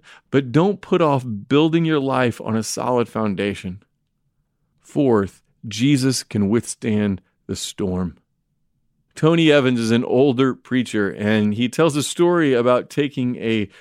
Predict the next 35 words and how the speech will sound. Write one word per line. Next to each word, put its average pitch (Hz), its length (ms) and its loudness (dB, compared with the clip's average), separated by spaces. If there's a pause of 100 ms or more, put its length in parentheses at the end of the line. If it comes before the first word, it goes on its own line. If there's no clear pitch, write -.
(160)
cruise 127 560 2
with 123 180 2
some 147 360 -2
of 123 320 0
his 120 420 -4
friends 127 540 -2
to 120 340 -2
Alaska. 120 640 -4 (640)
And 127 160 2
on 156 100 4
the 151 80 4
way 165 200 4
back, 131 500 -2 (220)
a 113 120 -4
storm 143 680 -2
hit, 95 400 -6 (300)
and 117 120 0
the 123 60 4
waves, 160 360 4
he 160 100 -4
said, 143 340 0
were 117 320 0 (180)
fifty 160 380 -2
feet - 280 -2
high. 92 360 -4 (420)
Plates 160 340 0
were 147 120 2
flying 151 500 2
everywhere, 143 520 4
pianos 135 640 2
were 135 140 -2
rolling 139 360 2
across 139 360 -2
the 135 60 -6
room, 131 440 -2